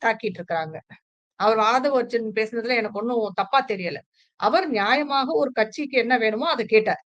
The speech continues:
ஆனா அதுக்காக இன்றைக்கு உடன்பிறப்புகளும் திமுகவினரும் அவரை பார்த்து எவ்வளவு பேசுறாங்க. எப்படி நீங்க கேட்கலான்ற மாதிரி போறாங்க. "நீ உங்களுக்கு என்ன இது இருக்கு?" அப்படின்லாம் கேக்குறாங்க.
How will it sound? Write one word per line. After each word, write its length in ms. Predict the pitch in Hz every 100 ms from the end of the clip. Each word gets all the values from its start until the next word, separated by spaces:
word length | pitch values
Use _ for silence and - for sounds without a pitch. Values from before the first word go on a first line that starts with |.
| _ _ _
ஆனா 380 | - 277 311 262
அதுக்காக 440 | 294 277 294 311
இன்றைக்கு 600 | 320 254 254 254 240 233
உடன்பிறப்புகளும் 720 | 277 294 262 247 240 226 247 262
திமுகவினரும் 680 | 277 294 285 240 233 262 302
அவரை 280 | 202 277 302
பார்த்து 440 | 277 285 349 285
எவ்வளவு 500 | 196 214 330 427 466 466
பேசுறாங்க. 600 | 320 - 220 180 190 277 _ _ _ _ _
எப்படி 380 | 240 247 381 349
நீங்க 240 | 302 294
கேட்கலான்ற 440 | 302 302 294 285 254
மாதிரி 260 | 247 294 240
போறாங்க. 300 | 196 170 156 _ _ -
"நீ 180 | 247
உங்களுக்கு 340 | 262 254 247 226
என்ன 200 | 262 294
இது 220 | 254 277
இருக்கு?" 460 | 247 240 214 208 180 _ _ -
அப்படின்லாம் 340 | 214 262 285 254
கேக்குறாங்க. 460 | 233 226 185 160